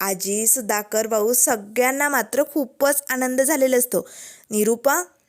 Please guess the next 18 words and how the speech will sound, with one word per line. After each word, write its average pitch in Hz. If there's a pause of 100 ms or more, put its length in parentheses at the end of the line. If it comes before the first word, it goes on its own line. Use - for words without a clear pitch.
(220)
पंकज 285
आणि 262
देविका 269
मात्र 285
रागाने 262
श्रिया 262
आणि 285
सत्याकडे 311
बघत 269
असतात. 277 (400)
त्याच 226
वेळेस 247
आता 226
लगेच 240
सत्या 262
म्हणू 262
लागतो, 269
"चालेल, 247